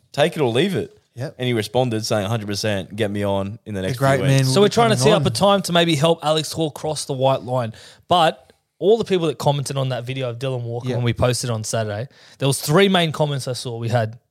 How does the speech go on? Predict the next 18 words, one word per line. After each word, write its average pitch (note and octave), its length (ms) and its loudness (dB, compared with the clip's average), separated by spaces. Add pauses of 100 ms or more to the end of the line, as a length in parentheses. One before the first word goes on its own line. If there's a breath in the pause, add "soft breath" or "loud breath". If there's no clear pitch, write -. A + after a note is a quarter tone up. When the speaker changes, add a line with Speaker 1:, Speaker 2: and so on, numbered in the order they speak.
(120)
Speaker 3:
"Get G3 180 2
Alex E3+ 280 2
Twall C#3 280 0
on," G3+ 120 0 (140)
Speaker 2:
Mm-hmm. C#3+ 180 -2 (640)
Speaker 3:
"Get F3+ 180 -2
Patrick E3+ 340 0
Carrigan D#3+ 440 4
on," A#3 240 4
'cause C3 200 -6
he C#3 100 0
hasn't F#3 260 4
Speaker 1:
Yeah, - 40 -2
Speaker 3:
scored. A#2+ 100 -2
Speaker 1:
he - 60 4
hasn't A3 220 0
scored G3 320 -2
ever A3 300 -2